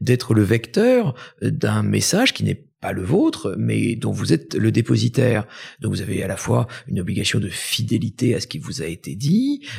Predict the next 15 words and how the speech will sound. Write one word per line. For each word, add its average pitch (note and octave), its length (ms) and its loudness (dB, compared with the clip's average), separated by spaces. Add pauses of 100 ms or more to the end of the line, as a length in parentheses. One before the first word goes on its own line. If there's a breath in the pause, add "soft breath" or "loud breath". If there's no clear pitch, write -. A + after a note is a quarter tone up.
(140 loud breath)
et A2 420 -2
de G2+ 720 -6
compétence, F3+ 1040 0
et F#2 180 -4
donc B2+ 300 2
la F#2+ 140 -8
pression - 340 0
est - 200 -2
encore A#2+ 380 -2
plus - 160 -4
grande E3+ 300 0
du C3+ 100 -4
fait C#3 140 2
de A2 160 0
l'enjeu C#3+ 680 2